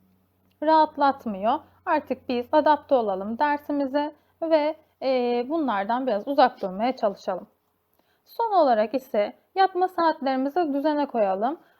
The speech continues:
Arkadaşlar sonuçta Ee, sabah kalkacaksınız L G S saati için. Dokuz buçukta sınava başlayacaksın. Bunun için dokuzda uyanman gerekiyor.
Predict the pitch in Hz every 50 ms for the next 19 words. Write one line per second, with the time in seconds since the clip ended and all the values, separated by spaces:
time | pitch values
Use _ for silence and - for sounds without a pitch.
0 | _ 370 370 370 359 381 339 285 277 262 254 - _ - 202 - - - _ -
1 | 415 370 339 320 330 - _ - 294 285 294 302 - _ _ _ _ _ _ _
2 | - 277 302 294 285 277 277 285 277 254 226 - - - 370 330 339 339 339 -
3 | - 330 320 311 320 320 277 311 302 294 294 - - 277 277 277 254 269 262 269
4 | 269 262 247 262 262 262 262 - 269 262 262 - 262 254 247 247 - - 254 247
5 | 247 - - 240 240 226 - _ _ _ 254 285 285 294 277 269 262 277 277 -
6 | 269 - _ 285 269 269 - 269 269 262 262 254 262 254 254 254 - _ 262 247
7 | 214 262 254 254 254 - - 240 233 233 240 247 269 269 269 269 262 - 277 254
8 | 254 254 254 - 269 254 226 262 262 269 254 254 254 240 247 254 254 247 247 226
9 | 247 233 220 226 220 - _ 220 214 214 247